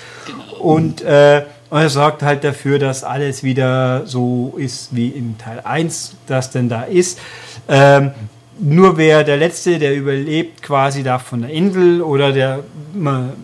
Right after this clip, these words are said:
Speaker 2: wer andere umbringt und nicht enttarnt wird, sinngemäß. Also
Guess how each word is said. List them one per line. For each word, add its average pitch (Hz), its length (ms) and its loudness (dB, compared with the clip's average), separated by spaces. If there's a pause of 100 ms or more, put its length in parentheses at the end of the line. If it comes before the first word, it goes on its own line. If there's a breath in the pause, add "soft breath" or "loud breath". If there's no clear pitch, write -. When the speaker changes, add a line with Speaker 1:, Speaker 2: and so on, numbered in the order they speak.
(240)
Speaker 2:
wer 143 360 4
andere 156 280 0
umbringt 170 420 0
und 147 140 -2
nicht 151 180 -4
enttarnt 131 500 -2
wird, 113 320 -8 (340)
sinngemäß. 117 580 -2
Also 147 400 0